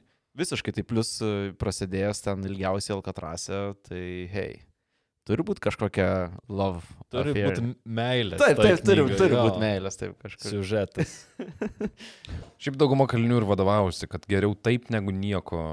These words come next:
Speaker 3: logika. Metai bėgo, lenktynės tik įsismarkuoja. Lenktynės tarp pripratimo prie kalėjimo ir išprotėjimo jame.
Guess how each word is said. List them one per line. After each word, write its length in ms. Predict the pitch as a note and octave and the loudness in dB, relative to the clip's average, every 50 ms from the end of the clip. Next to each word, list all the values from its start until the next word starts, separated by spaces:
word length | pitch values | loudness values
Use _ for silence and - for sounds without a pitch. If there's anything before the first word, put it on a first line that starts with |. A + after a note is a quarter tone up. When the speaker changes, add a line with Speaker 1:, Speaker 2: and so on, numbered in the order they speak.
| D#2 D#2 D2 - | -8 -8 -10 -8
Speaker 3:
logika. 520 | E2 F2 E2+ E2 C#2 G#1 - - - G1+ G1+ - - _ _ _ _ _ _ _ _ _ _ _ _ _ _ _ _ _ _ _ _ | -6 -6 -4 -6 -6 -10 -16 -16 -18 -18 -20 -20 -20 _ _ _ _ _ _ _ _ _ _ _ _ _ _ _ _ _ _ _ _
Metai 300 | G2+ A#2 C#3+ D#3 - C3+ | 0 0 0 2 0 2
bėgo, 320 | A#2+ C3 C#3+ D#3+ C#3+ D3 C#3 | 4 6 6 6 8 6 6
lenktynės 560 | A#2+ B2 A#2 G#2 - - C3 B2+ B2 A2+ - | 6 4 2 2 0 2 2 4 4 2 0
tik 200 | - - A2 G#2 G#2+ | -2 -4 -4 -4 -2
įsismarkuoja. 720 | G2 - F#2+ - G#2+ G2+ F#2 - - - F#2+ C#2+ G1+ - - - _ - - - - | -4 -6 -6 -4 -2 -2 -4 -4 -8 -8 -8 -8 -8 -10 -16 -20 _ -20 -18 -10 -2
Lenktynės 460 | F#2 F#2 F2+ - C#3 C#3+ C#3+ C3 - | -2 -2 0 0 2 2 2 2 2
tarp 140 | B2+ - - | 0 -2 -2
pripratimo 480 | A2+ A2 - G#2 G2 - - B2+ B2+ A2 | -4 -4 -2 -2 -4 -2 -2 0 0 0
prie 140 | - G#2 G2+ - | 0 0 -2 -2
kalėjimo 520 | - F#2 F#2 G#2 A#2+ B2 A#2+ A#2 A2 A2 | -2 -2 0 2 2 2 2 2 0 0
ir 180 | F#2+ G#2 G#2 F#2+ | 0 0 -2 -2
išprotėjimo 600 | F2+ - - F#2 F2+ - - G#2 G2 F#2 F2 F2 | -2 -6 -8 -10 -8 -4 -2 -2 0 0 0 -2
jame. 240 | F2 F2 F2+ G2 A2+ | -2 -2 -2 -2 -4